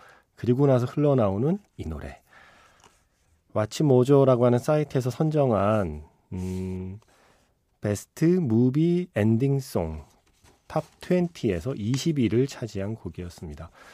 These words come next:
이 사이트의 리스트를 기초로 해서요, 혹시 조금 더 부족하면 다른 사이트에서 선정한 리스트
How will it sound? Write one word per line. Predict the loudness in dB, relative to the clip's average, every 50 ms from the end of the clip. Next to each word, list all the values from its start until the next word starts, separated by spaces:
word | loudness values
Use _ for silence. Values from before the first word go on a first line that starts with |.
| -20 -20 _ _
이 | -8 -8
사이트의 | -4 -2 -2 -2 -2 -2 -2 0 2 2 4 4 4 4
리스트를 | 4 2 2 0 -4 -4 -2 0 2 2 4 4 4 2 2 2 2 0 2 2 0 0 0 -4
기초로 | -8 -16 -20 -8 -4 -2 0 0 0
해서요, | -2 -6 -6 -2 -2 0 0 2 0 0 -2 -4 -8
혹시 | -14 -16 -16 -16 -16 -6 -2 0 2 4 4 2 2 0 0 -2 -4
조금 | -8 -10 -10 -6 -4 -2
더 | -2 -2
부족하면 | -4 -2 0 0 0 0 -2 -4 -4 -2 0 2 2 2 0 0 -4 -8 -14 -20 -20 _ _ _ _ _ _ _ _ _ _ _ _ _
다른 | -4 -2 -2 -2
사이트에서 | 0 2 2 2 2 2 -2 -4 -6 -4
선정한 | -2 -2 0 0 2 2 2 2 2
리스트 | 2 0 -4 -10 _ -8 -4 -2 -2 -2 -2 -4 -6